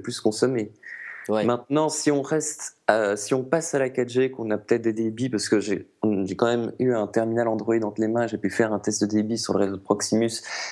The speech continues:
Speaker 1: et j'avais à peu près soixante mégabits en descendant et vingt en montant, je crois.
Speaker 2: Quand même.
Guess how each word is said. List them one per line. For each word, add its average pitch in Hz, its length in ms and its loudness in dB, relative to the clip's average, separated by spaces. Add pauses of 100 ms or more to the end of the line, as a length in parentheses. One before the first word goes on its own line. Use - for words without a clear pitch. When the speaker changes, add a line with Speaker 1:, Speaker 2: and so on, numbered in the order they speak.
(140)
Speaker 1:
et 101 240 4
j'avais 104 240 0
à 95 60 0
peu 101 100 0
près 107 160 -2
soixante 107 460 0
mégabits 104 560 0
en 90 180 2
descendant 95 680 0
et 90 160 -2
vingt 92 300 0
en - 60 -2
montant, 95 400 0
je 208 140 -2
crois. 151 200 0
Speaker 2:
Quand 120 100 -12
même. 127 180 -8